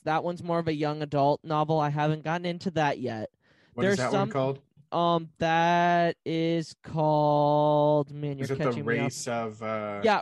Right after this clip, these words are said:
Speaker 1: Race to, uh, Race to, hold on,
Speaker 2: Crash
Speaker 1: I'll get
Speaker 2: Point?
Speaker 1: it. Yes, Race to Crash Point.
Speaker 2: Got it. Okay.
Speaker 1: And that's, uh, by Jose, uh, de Holder, Holder?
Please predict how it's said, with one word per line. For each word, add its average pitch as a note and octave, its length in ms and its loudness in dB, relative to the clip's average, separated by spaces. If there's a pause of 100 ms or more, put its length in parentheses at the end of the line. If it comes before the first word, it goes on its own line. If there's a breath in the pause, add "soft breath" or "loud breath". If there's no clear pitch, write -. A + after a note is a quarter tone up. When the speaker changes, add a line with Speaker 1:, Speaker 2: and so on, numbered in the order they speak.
Speaker 1:
Race G3+ 300 0
to, G#3+ 300 4
uh, E3 400 2
Race F3 360 -6 (120)
to, E3 580 2
hold D3+ 180 0
on, C#3 240 -4 (160)
Speaker 2:
Crash - 180 -2
Speaker 1:
I'll C#3+ 60 -2
get C#3 160 -2
Speaker 2:
Point? B2 120 -2
Speaker 1:
it. - 80 -10 (400)
Yes, G3 360 0
Race F#3+ 220 -2
to - 80 -10
Crash G3 340 -2
Point. C3 180 -6
Speaker 2:
Got G#2+ 100 -6
it. - 100 -12 (420 soft breath)
Okay. A2+ 140 -4
Speaker 1:
And D3+ 100 -6
that's, D#3+ 300 -6
uh, D#3 180 0
by D3+ 220 0
Jose, D#3 480 0
uh, C3 400 2 (200)
de C#3 920 4
Holder, D3 480 0 (140)
Holder? F3+ 400 0